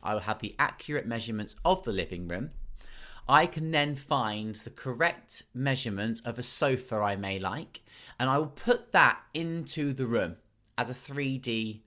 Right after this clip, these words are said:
model so you can see exactly the space it's going to take up.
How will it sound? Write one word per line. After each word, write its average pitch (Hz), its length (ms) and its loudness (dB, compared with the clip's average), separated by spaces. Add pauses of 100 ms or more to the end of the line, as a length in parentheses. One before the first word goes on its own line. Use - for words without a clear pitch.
model 107 360 0
so - 160 -6
you 110 120 -4
can 113 160 -8
see 110 220 -2
exactly 113 760 0
the 101 100 -8
space - 560 0
it's - 140 -6
going 107 300 -2
to - 120 -10
take - 300 -4
up. - 320 -4